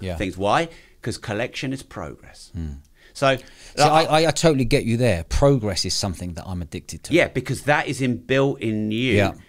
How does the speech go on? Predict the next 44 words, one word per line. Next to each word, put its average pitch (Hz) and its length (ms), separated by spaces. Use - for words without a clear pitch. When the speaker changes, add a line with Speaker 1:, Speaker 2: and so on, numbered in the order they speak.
Speaker 2:
Because 139 300
if 143 200
you 202 140
don't 190 220
progress, 147 480
you 131 80
don't 135 260
evolve 120 380
and 120 80
improve 120 400
as 98 100
a 101 40
human. 110 380
And 120 120
Speaker 1:
Agree. 127 140
Speaker 2:
humanity 127 360
doesn't 117 160
Speaker 1:
I 151 40
have 185 160
to - 40
Speaker 2:
evolve. - 80
Speaker 1:
progress 127 300
every 110 260
day. 98 260
Speaker 2:
Yeah. 127 180
Speaker 1:
Whether 123 240
it's 98 120
the 98 120
podcast, 107 560
whether 117 180
it's 107 100
getting 107 260
more 120 160
people 107 240
to 95 80
the - 40
festival, 117 280
Speaker 2:
Yes. 95 80
Speaker 1:
whether 127 140
it's - 140
tweaking 127 300
Speaker 2:
Yes. 156 140
Speaker 1:
my - 40
businesses, 113 480